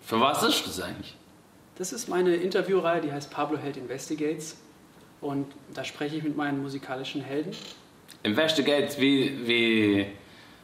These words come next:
Speaker 1: schon, ähm, Sherlock Holmes.
Speaker 2: Auf eine Art. Ja, ich versuche den Ding auf die Spur zu kommen.
Speaker 1: Ich merk das.
Speaker 2: Ja?
Speaker 1: Deswegen habe ich meine Kamera mitgebracht. Damit du mich nicht auseinander nimmst danach.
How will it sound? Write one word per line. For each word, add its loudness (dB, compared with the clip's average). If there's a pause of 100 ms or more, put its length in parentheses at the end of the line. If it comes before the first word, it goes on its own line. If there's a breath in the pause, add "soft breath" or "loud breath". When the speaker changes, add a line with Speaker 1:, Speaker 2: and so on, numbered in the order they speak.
(180 loud breath)
Speaker 1:
schon, 2
ähm, 4 (580)
Sherlock 2
Holmes. 0 (480)
Speaker 2:
Auf -10
eine -8
Art. -4 (200)
Ja, 2
ich -2
versuche 0
den 4
Ding 4
auf -2
die 0
Spur 2
zu -4
kommen. 2
Speaker 1:
Ich 0
merk 4
das. -4 (120)
Speaker 2:
Ja? 6
Speaker 1:
Deswegen 4
habe 6
ich 4
meine 4
Kamera 4
mitgebracht. 0 (380)
Damit 4
du 4
mich 4
nicht 4
auseinander 2
nimmst 4
danach. 0